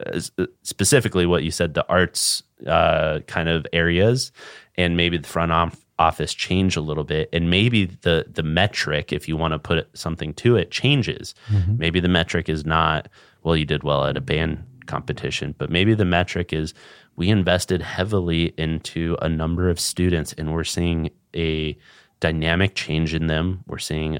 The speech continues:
Speaker 1: a, a life change in them that seems to be a progression towards something really good."
Speaker 2: Right. I think ultimately that will take a greater commitment from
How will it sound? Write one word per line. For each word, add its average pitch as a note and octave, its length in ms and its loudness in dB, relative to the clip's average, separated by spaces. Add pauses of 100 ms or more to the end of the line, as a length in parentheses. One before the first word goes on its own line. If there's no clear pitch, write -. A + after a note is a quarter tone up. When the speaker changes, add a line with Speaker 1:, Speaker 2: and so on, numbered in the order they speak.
(120)
Speaker 1:
a, D2 520 0
a D#2 100 -4
life D#2 460 2
change D2+ 360 -4
in D2 140 -4
them D2+ 360 -2
that D2+ 220 -4
seems F2 380 0
to - 140 -6
be D#2 220 -4
a D2+ 60 -4
progression D#2+ 560 -2
towards - 240 -6
something - 280 -8
really - 240 -8
good." D#2 300 -2 (380)
Speaker 2:
Right. G2+ 320 0 (120)
I B2+ 120 4
think C#3+ 280 2
ultimately B2 680 4
that A2 280 2 (220)
will A2 200 4
take A#2+ 580 2 (920)
a A2 80 4
greater G#2+ 420 4
commitment A#2 760 2 (920)
from G2 720 2